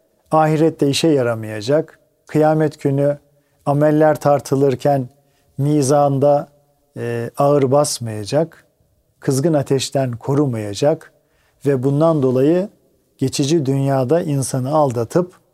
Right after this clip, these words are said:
ahirette yalnız hesap ve azabı gerektiren ve gurura sevk eden şeylerin,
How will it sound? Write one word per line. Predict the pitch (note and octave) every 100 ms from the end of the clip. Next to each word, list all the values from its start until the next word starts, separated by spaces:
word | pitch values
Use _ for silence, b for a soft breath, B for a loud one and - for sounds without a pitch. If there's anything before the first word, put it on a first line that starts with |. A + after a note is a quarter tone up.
| _ _ _ -
ahirette | C#3+ C#3+ C#3+ D3+ D3 - F3 F#3+ - _ _ _ _ -
yalnız | B2+ C#3+ D3 E3 F#3+ -
hesap | B2 C3 D#3 B2 -
ve | C#3 C#3 -
azabı | C#3 B2 C3 B2+ C3
gerektiren | B2 A#2+ A#2 - C3 D3+ E3+ - _ _ _ -
ve | B2+ C#3+ C#3+
gurura | A#2 C#3+ C#3 C#3+ C3+
sevk | - E3 -
eden | A#2+ A#2 A#2
şeylerin, | - D#3 B2+ B2 D#3+ F#3